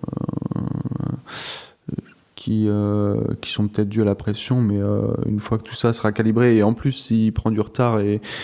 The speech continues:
et qu'il joue vraiment les, les seconds couteaux, euh, la pression va peut-être diminuer aussi du côté de Sainz. Ou alors, euh, au contraire, il va vouloir en montrer, euh, encore plus et, et ce sera la catastrophe. Mais, euh,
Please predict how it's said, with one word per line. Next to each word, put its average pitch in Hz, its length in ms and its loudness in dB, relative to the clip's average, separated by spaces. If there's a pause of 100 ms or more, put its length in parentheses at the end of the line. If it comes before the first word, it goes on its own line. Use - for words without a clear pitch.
(200)
et 113 60 0
qu'il 110 160 -4
joue 113 140 2
vraiment 113 380 4
les, 107 140 4
les 104 180 2
seconds 113 380 0
couteaux, 127 480 0 (480)
euh, 117 520 0 (120)
la 110 160 2
pression 113 340 -2
va 110 120 2
peut-être 110 200 -2
diminuer 107 320 0
aussi 107 300 -2
du 107 100 -2
côté 107 300 -4
de - 60 -14
Sainz. - 440 -8
Ou 107 100 2
alors, 110 220 4
euh, 104 120 4
au 98 100 2
contraire, 110 360 -2
il 110 60 0
va 101 120 0
vouloir 101 260 0
en 98 80 -2
montrer, 104 380 -2
euh, 101 280 2 (160)
encore - 280 -4
plus - 300 -4
et, 113 140 0 (140)
et - 80 -2
ce - 160 -8
sera - 160 -2
la 101 100 2
catastrophe. 110 560 -4
Mais, - 120 -4 (840)
euh, - 60 -2